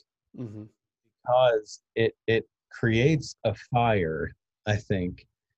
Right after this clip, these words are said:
Speaker 2: and, and you just, you have such a different perspective, like, where, because think about all of the causes that, um, and I'm gonna keep it short,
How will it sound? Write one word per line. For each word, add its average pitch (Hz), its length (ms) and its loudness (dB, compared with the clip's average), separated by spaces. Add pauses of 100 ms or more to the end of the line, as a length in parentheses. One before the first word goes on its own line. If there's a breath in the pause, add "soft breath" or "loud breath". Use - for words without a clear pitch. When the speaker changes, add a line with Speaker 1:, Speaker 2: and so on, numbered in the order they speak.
(260)
Speaker 2:
and, 98 480 0 (140)
and 92 420 0 (140)
you 107 220 2
just, 113 340 -2 (140)
you 107 220 0
have 104 320 2 (200)
such - 400 0
a 139 60 2
different 120 440 0
perspective, 104 800 0
like, 95 260 2 (560)
where, 120 300 2
because 135 500 4 (1160)
think 160 160 6
about 190 320 6
all 127 280 10
of 117 80 4
the 98 100 2
causes 95 840 4 (680)
that, 98 360 4 (160)
um, 95 260 0
and 113 460 0 (360)
I'm 123 160 4
gonna 107 240 4 (200)
keep 110 220 0
it - 160 -4
short, - 340 -2